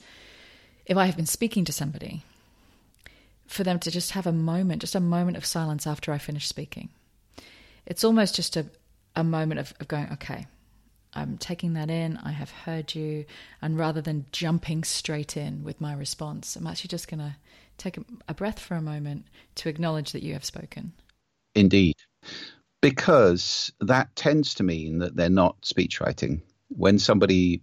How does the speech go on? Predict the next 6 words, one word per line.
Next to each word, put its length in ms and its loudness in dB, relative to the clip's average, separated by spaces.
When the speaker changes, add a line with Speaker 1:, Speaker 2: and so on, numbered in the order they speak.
Speaker 2:
interrupts, 800 2
particularly 400 -4
when 100 0
somebody 300 0
interrupts, 560 -2
or 440 8